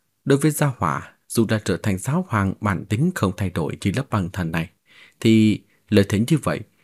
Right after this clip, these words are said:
có thể nói là còn kinh khủng hơn so với cái chết. Chẳng lẽ thật sự không phải hắn sao? Lâm Bắc Thần vừa tiến thêm một bước lớn tiếng nói: "Ta còn dám nguyền rủa kẻ cầm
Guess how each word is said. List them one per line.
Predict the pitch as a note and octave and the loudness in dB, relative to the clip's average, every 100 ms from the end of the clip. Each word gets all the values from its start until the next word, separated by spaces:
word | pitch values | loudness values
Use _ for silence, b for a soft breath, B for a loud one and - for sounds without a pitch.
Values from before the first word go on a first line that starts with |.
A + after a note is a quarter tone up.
| _ _ | _ _
có | - | -2
thể | F#3 G#2+ | 2 2
nói | G2 D3 | 2 0
là | C3 | -2
còn | E2+ F#2+ F2 | -2 -2 -2
kinh | E3+ F3 | 0 0
khủng | - F2+ D2 | 0 -4 -6
hơn | - A#2+ B2+ | -4 -2 -2
so | G#2+ E2+ | -4 -6
với | - F2 | -6 -6
cái | F#2 F#2 | -6 -4
chết. | A2+ C#3 - _ _ _ _ _ _ _ - _ _ | -4 -4 -6 _ _ _ _ _ _ _ -20 _ _
Chẳng | C#3 B2 | -2 -2
lẽ | C3 | -2
thật | - A2+ | -4 -2
sự | - G#2+ | 0 2
không | G#2+ D#3+ | 2 0
phải | D3+ D#2 | -2 -2
hắn | F2+ B2 F3+ | -2 -2 -2
sao? | - C3+ C3+ - _ _ _ _ _ _ _ _ _ _ | -4 -6 -8 -14 _ _ _ _ _ _ _ _ _ _
Lâm | F#2+ F#2 | -2 0
Bắc | G#2 - | 0 0
Thần | F2+ | -2
vừa | - F#2 | 0 0
tiến | - C#3 | 0 0
thêm | D#3+ C#3+ | 2 2
một | F#2 - | 0 -2
bước | B2+ F3+ G3 - | 0 0 0 -2
lớn | F#2 G2+ | -2 0
tiếng | G#2 G2+ | -2 -2
nói: | F2+ A#2+ D#3 - _ _ _ _ _ _ _ - | -2 -2 -6 -12 _ _ _ _ _ _ _ -2
"Ta | C#3 | 0
còn | - B2+ B2 | 2 0 0
dám | A#2 C3+ G3+ | 0 2 4
nguyền | C#3 F#2+ F2 D#2 | 4 4 2 2
rủa | F#2+ D#2 | -2 -2
kẻ | - | -2
cầm | F2+ F#2+ E2+ | 0 0 0